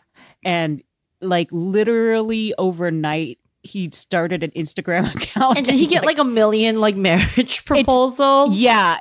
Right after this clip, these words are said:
Speaker 1: it kinda got insane. So, of course, I was like, "Well, I gotta watch." So I've been watching. And then just recently they played Brazil and lost in kind of a,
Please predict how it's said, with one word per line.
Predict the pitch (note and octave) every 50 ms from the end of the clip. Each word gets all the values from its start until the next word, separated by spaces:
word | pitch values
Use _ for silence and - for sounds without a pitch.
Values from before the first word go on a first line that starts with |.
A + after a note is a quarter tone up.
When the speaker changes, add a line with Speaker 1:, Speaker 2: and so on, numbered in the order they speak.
| -
Speaker 1:
it | C4 A#3+ G3 - -
kinda | - - - A3+ B3 C4+ D#4 D#4+ C4 A#3
got | - B3 A3+ A3 G#3
insane. | G3 F#3 - - - G3 F3+ F3 E3+ E3 D3+ D#3
So, | - - - F#3+ F3+ F3+ F3+ F3+ -
of | - F#3+ -
course, | - - A#3+ A3+ A3+ -
I | F3+ E3
was | F3 D#3+ D#3+
like, | D#3+ D3+ -
"Well, | C#3+ D3 D3
I | D#3+ E3+
gotta | D#3 F#3 F#3 G3 G#3+
watch." | A#3 D4 C4+ A3 E3 - -
So | - G#3 F#3+
I've | F#3+ F3+
been | G#3 F#3+ G3
watching. | A#3 A#3+ C4+ D4+ - - - E3 C#3+ C3+ C3+ C#3 D#3+ - _ - - - - - -
And | - F3 F3
then | F3 E3+
just | - G3 G3+ F#3+ -
recently | G#3 G3 F#3 - F3+ D#3 - F3
they | - - D#3 D3+
played | _ - - F3+ E3 D#3+ E3 D#3 - _ _ _
Brazil | - D#3 E3 D3+ C#3 C#3 C#3 D3+ D#3+ D#3 D#3 D3+ D3+ D3 C#3+
and | - D3 D3 D3+ D#3+ F3 G3+
lost | G#3 G3+ G3 F#3 F3 F3 E3+ - -
in | D#3 D#3+ D3 - -
kind | - F#3+ G3 F#3+ G3 F#3
of | F3 C3
a, | C#3 C3+ C3+